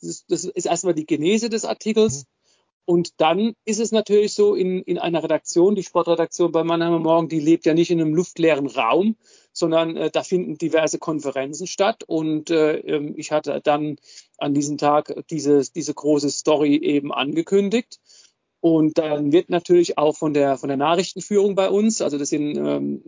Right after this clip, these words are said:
Speaker 1: zwei Kol-, Kolleginnen und Kollegen, die eben dann schauen, was hat, was haben wir denn morgen alles im Platten, was sind so die stärksten Themen. Und als es darum ging,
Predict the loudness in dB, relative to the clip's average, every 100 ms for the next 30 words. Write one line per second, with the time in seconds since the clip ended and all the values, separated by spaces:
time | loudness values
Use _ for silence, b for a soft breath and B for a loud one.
0 | -14 0 2 2 2 0 0 -8 -10 -2
1 | 2 4 4 2 0 2 4 4 0 2
2 | 4 4 0 b b b -2 0 2 2
3 | 4 2 2 0 0 -2 -2 0 0 0
4 | 0 0 -2 -4 0 0 0 -2 -2 -2
5 | -4 -4 -4 -4 -4 -4 -10 -8 -6 -4
6 | -4 -4 -2 -2 -2 -2 -2 -2 -2 0
7 | 0